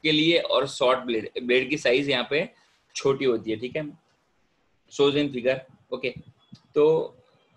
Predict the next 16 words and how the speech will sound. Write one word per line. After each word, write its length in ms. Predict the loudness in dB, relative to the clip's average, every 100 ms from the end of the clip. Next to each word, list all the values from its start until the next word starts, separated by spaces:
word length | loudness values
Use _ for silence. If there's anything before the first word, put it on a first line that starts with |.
| -10
समझो 140 | -6 -2 0
in 80 | 0
figure 260 | 2 2 2 0
A, 120 | -2 -6 -4
ये 160 | -2
पहली 300 | 2 2 2
जो 120 | 0 -2
सबसे 220 | -4 -4
पहली 240 | 0 0
figure 280 | -2 -4 -6
है, 160 | -6 -16 _ _ _ _ _ _ _ _ _ _ _ _ _ _ _ _ _ _ _ _ _ _ _ _ _ _ _ _ _ _ _ _ _ _ _ _ _ _ _ _ -20 _ _ _ _
ओके, 160 | -20 -20 _ _ _ _ _ _ _ _ _ _ -20 _ _ -20 _ _
ये 140 | -6 -4
है 60 | -4
हमारी 200 | -6 -6
figure 360 | -6 -6 -6